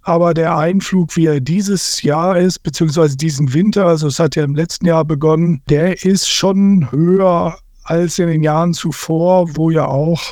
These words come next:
die Qualität der Beobachter in etwa ähnlich war und eben nicht so viele Mauerläufer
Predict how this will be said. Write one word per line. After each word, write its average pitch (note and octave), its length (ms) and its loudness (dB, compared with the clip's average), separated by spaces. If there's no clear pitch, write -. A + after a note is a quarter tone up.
die D3+ 100 -6
Qualität D#3 540 0
der D#3+ 100 2
Beobachter D3 840 -2
in E3+ 220 2
etwa D#3 380 -2
ähnlich E3 520 0
war E3 260 2
und E3 200 2
eben E3+ 180 2
nicht F#3 160 4
so E3+ 100 -2
viele D#3+ 260 0
Mauerläufer D3 800 0